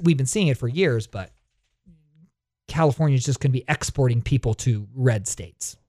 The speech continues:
states that are Republican controlled, where cost of living is lower,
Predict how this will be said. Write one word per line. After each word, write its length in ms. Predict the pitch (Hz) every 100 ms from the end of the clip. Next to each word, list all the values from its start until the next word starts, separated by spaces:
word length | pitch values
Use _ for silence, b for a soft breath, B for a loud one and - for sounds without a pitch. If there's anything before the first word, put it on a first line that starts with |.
| _ _ _ _
states 400 | - 127 113 -
that 160 | 123
are 80 | 107
Republican 560 | 107 113 156 156 139 143
controlled, 520 | 127 117 117 107 107 - _ _
where 100 | 113
cost 380 | - 135 143 156
of 60 |
living 240 | 139 139 139
is 120 | 120
lower, 460 | 117 113 107 104